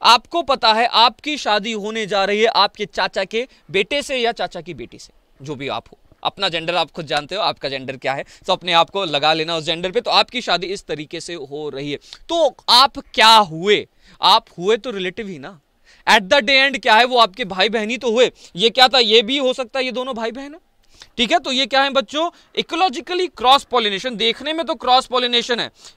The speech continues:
देखने में तो क्रॉस पॉलिनेशन है, but जेनेटिकली क्या है? सेल्फ पॉलिनेशन। भैया, इसके ऊपर नीट पे क्वेश्चन आया था, in टू थाउजेंड एटीन आया था,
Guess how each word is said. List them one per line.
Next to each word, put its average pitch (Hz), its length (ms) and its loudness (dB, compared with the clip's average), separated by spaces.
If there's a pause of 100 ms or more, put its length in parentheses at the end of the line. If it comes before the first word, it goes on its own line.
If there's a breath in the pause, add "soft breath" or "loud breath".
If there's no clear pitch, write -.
देखने 240 360 -2
में 330 120 -4
तो 330 80 -4
क्रॉस 247 340 -2
पॉलिनेशन 240 480 -4
है, 247 60 -8
but 202 160 -6
जेनेटिकली 226 480 -10
क्या 220 140 -6
है? 233 60 -4
सेल्फ 220 260 -8
पॉलिनेशन। 208 380 -8 (260 soft breath)
भैया, 202 320 -2
इसके 202 280 -8
ऊपर 196 240 -4
नीट 196 260 -8
पे 226 120 -6
क्वेश्चन 185 340 -10
आया 160 220 -4
था, 180 200 -6
in 175 260 -14
टू 196 140 -12
थाउजेंड 160 440 -10
एटीन 208 400 -10
आया 170 220 -6
था, 220 180 -20